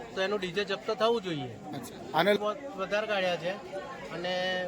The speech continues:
Speaker 1: બીજું કે ચોકડી દેખાતી હતી તો પણ એ લોકોએ, અ, રિજેક્ટમાં ગણ્યા છે.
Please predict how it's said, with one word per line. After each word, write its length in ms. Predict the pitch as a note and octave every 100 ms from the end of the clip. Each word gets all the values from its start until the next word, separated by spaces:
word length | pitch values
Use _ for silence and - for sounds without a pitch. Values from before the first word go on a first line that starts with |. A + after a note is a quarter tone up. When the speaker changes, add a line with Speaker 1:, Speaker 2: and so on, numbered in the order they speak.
| D#3+
Speaker 1:
બીજું 240 | F3 F3 G#3
કે 120 | G#3+
ચોકડી 360 | G#3+ F#3 G#3 G#3
દેખાતી 420 | F#3+ F#3+ G3 G3+
હતી 140 | G3+
તો 180 | G3 G3
પણ 200 | F#3+ G3
એ 260 | G3 F3 F#3
લોકોએ, 460 | F#3 F#3+ G3 G3
અ, 1040 | G3 - - - - - F3 E3+ E3 D#3+ D#3+
રિજેક્ટમાં 480 | E3 E3+ F3+ F3
ગણ્યા 240 | D3 C#3+ C3+
છે. 120 | -